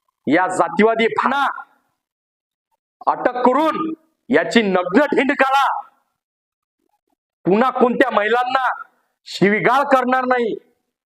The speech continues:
याची मुजगिरी, याची मस्ती उतरावा. हा जो कोणी शिवीगाळ करणार आहे आणि त्याच्यासोबत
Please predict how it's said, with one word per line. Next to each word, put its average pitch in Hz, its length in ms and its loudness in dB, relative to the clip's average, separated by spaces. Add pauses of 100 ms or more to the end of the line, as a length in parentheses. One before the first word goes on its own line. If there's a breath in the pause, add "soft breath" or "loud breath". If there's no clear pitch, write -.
(500)
याची 160 260 2
मुजगिरी, 214 720 -2 (340)
याची 185 360 2
मस्ती 202 520 -2
उतरावा. 254 520 0 (1300)
हा 208 220 -2
जो - 380 -2
कोणी 262 180 0
शिवीगाळ 233 480 0
करणार 247 460 -2
आहे 240 260 -2 (1040)
आणि 180 160 -2
त्याच्यासोबत 254 540 0